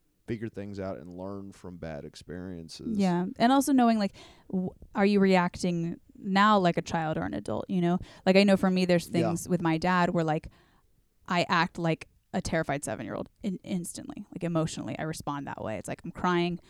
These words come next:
Speaker 2: I'm upset, I have this tantrum response, you know, something like that. And I'm like, "Okay, wait,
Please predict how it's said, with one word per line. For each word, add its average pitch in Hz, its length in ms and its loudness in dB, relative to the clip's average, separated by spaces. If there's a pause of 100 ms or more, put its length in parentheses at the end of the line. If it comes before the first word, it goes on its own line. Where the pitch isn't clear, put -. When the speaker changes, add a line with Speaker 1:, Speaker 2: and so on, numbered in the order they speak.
(280)
Speaker 2:
I'm 170 120 0
upset, 165 500 2 (100)
I 180 60 -6
have 151 140 -4
this 143 160 -10
tantrum 165 500 -2
response, 165 560 -2
you 208 100 2
know, 170 180 2
something 208 320 4
like 175 200 0
that. 190 220 4
And 180 100 0
I'm 165 60 0
like, 165 120 -2
"Okay, 254 200 6
wait, 185 240 4